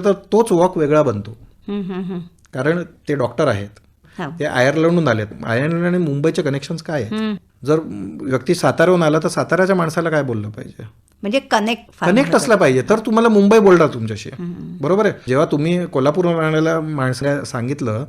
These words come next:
Speaker 1: की शाहू महाराज ग्रँट रोडच्या जवळ, अ, खेतवाडीमध्ये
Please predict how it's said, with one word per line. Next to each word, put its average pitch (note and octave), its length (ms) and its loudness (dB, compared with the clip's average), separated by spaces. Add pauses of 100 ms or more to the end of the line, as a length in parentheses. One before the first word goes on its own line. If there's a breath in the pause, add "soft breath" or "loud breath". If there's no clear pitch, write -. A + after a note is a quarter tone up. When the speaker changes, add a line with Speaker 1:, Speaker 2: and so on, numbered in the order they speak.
(300 soft breath)
Speaker 1:
की C3+ 220 -4 (280)
शाहू A2+ 240 -6
महाराज C#3 460 -2
ग्रँट C3+ 300 -2
रोडच्या D#3+ 220 0
जवळ, D3+ 300 2
अ, C3 340 -6 (100)
खेतवाडीमध्ये D3 640 0